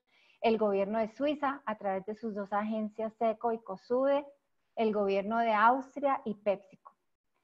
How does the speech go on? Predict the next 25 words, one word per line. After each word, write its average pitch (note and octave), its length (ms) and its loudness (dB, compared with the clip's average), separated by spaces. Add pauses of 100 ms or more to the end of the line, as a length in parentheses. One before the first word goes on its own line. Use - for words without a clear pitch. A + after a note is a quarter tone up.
(180)
Algunas A#3 500 2
de, B3 640 4
de G#3+ 200 0
estos B3+ 300 -4
socios C#4+ 540 4
no B3+ 180 2
solo B3+ 240 2
nos C4+ 180 0
apoyan G#3+ 420 0
financieramente A#3+ 1080 0 (300)
para A#3 260 6
realizar G3+ 460 0
estos A#3+ 300 -6
trabajos, A3+ 580 4 (400)
sino A#3 340 2
que G#3+ 140 -4
conjuntamente A#3+ 880 2
definimos A3+ 640 -2
su A#3+ 100 0
alcance G3+ 460 -2
técnico A#3+ 720 0
y G#3+ 120 0
agendas G3 500 -4
de G#3+ 120 -4
trabajo. F3+ 560 -4